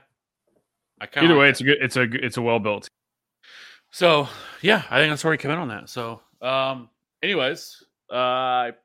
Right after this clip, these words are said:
Speaker 1: appreciate everybody, uh, rocking with us in the chat. All the support as usual. Walito rocking with us in the chat.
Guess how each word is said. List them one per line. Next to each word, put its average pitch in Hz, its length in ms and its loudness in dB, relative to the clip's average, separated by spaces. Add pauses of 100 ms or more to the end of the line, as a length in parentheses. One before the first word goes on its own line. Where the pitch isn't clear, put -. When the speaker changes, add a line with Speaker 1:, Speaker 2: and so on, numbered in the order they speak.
Speaker 1:
appreciate 180 380 -6
everybody, 156 600 -2
uh, 143 220 -2
rocking 147 360 -2
with 143 100 -12
us 139 100 -18
in 123 100 -18
the 110 80 -20
chat. 147 420 -4 (360)
All 127 140 -8
the 131 60 -10
support 135 280 -12
as 120 60 -12
usual. 143 300 -8
Walito 131 520 -6 (140)
rocking 120 260 -8
with 131 100 -12
us 123 140 -18
in 120 60 -20
the 110 80 -20
chat. 151 400 -4